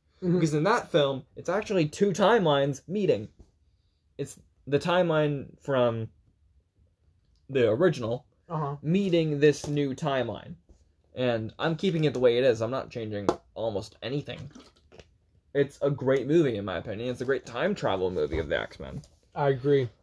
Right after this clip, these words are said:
Speaker 2: Okay, X-Men Age of Apocalypse. I have several problems with X-Men Apocalypse, but I'm going to sum them up here.
Speaker 1: What
Speaker 2: One.
Speaker 1: year? What year?
Speaker 2: Like, what year did Apocalypse come out?
Speaker 1: Yeah.
Speaker 2: Sixteen.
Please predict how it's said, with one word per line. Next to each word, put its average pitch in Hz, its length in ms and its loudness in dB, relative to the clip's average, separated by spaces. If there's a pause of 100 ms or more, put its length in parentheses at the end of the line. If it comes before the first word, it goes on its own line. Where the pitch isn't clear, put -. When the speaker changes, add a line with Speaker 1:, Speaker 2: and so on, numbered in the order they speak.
(100)
Speaker 2:
Okay, 147 260 4 (180)
X-Men 220 300 0
Age 190 140 2
of 180 80 -4
Apocalypse. 180 600 2
I 175 80 4
have 139 120 4
several 190 260 4
problems 131 300 2
with - 100 -6
X-Men 131 280 -2
Apocalypse, 143 560 0
but 139 280 4
I'm 151 240 0
going 156 180 4
to 147 60 0
sum 156 220 2
them 156 80 4
up 151 120 2
here. 170 260 4 (260)
Speaker 1:
What - 160 8
Speaker 2:
One. 165 100 6
Speaker 1:
year? 185 360 6
What 160 160 -2
year? 170 320 0 (1300)
Speaker 2:
Like, 127 200 2
what 127 140 2
year 127 200 4
did 123 160 2
Apocalypse 113 520 -2
come 175 140 -2
out? 180 140 0
Speaker 1:
Yeah. 127 300 0 (840)
Speaker 2:
Sixteen. 151 680 0